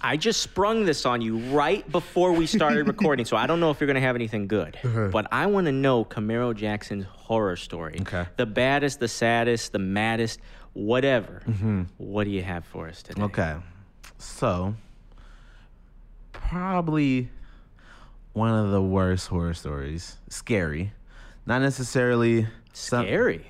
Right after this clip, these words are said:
Speaker 2: Yeah, not necessarily something that happened in a promotion, but something that happened while we were on our way to a show. So it's me, uh, Tootie, and Will,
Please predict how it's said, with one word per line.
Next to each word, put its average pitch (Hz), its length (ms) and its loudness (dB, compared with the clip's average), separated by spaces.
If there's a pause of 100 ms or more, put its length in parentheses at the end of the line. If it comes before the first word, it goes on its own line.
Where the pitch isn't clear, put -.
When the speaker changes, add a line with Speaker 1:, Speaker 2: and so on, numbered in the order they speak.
Speaker 2:
Yeah, 104 240 0
not 101 200 0
necessarily 147 340 2
something 123 280 -2
that 113 120 0
happened 104 320 -2
in 92 80 -2
a - 20 -4
promotion, 90 640 -2
but 85 100 -6
something 104 380 -4
that 90 100 -4
happened 85 460 -6 (260)
while 98 160 0
we 101 80 2
were 101 60 0
on 95 180 0
our 85 60 -2
way 98 220 0
to 87 140 -4
a - 60 -6
show. 57 320 -8 (560)
So 101 280 0
it's - 140 0
me, 160 540 4 (600)
uh, 104 180 4
Tootie, 110 460 2
and 101 120 2
Will, 73 280 -4